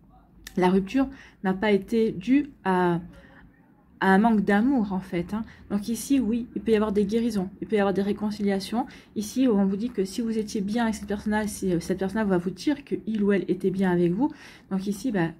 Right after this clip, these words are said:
vous pouvez donner votre accord et vous irez vraiment, euh, continuerez, vous reprendrez votre relation, euh, encore mieux qu'avant, parce que justement,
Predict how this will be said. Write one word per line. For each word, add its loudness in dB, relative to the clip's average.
vous -4
pouvez 0
donner 4
votre -2
accord -4
et -4
vous -4
irez 0
vraiment, 0
euh, 2
continuerez, -4
vous -4
reprendrez -4
votre -4
relation, -2
euh, 0
encore 0
mieux 2
qu'avant, -6
parce -6
que -8
justement, -2